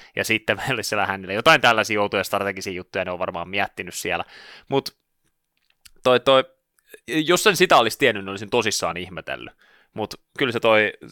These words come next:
hyvin huomasi, että tuore kone teki sitä elämästä todella paljon helpompaa ohittaa tuolla ainakin. Et kyllä niinku Bottaksella huomasi sen, että sitä suoravauhtia oli jo, että sinänsä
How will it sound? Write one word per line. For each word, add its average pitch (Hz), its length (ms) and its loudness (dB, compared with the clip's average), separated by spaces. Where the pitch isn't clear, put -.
hyvin 147 200 2
huomasi, 117 320 2
että - 100 -8
tuore 117 320 4
kone 98 220 -4
teki 95 180 -6
sitä 95 220 -2
elämästä 92 360 0
todella 104 340 4
paljon 69 200 -12
helpompaa 82 460 -8
ohittaa 98 460 -8
tuolla 76 240 -10
ainakin. 87 240 -10
Et - 120 -16
kyllä 110 120 -10
niinku 104 300 -8
Bottaksella 104 480 -2
huomasi 92 360 -4
sen, 85 120 -8
että 90 160 -14
sitä 95 120 -12
suoravauhtia 82 720 -4
oli 80 200 -10
jo, 69 140 -10
että - 280 -8
sinänsä 131 400 0